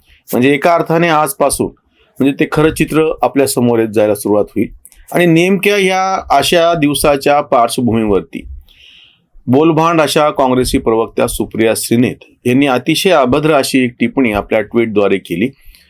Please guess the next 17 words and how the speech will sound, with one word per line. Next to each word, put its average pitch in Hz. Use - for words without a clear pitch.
आणि 156
त्याच्यावरून 151
एक 143
आता 139
वाद 127
मोठा 117
उसळलेला 98
आहे. -
ह्याच्यातला 165
राजकीय 160
मुद्दा 160
आपण 165
बाजूला 151
ठेवूया. -
कंगना 160
राणावत 123
यांना 175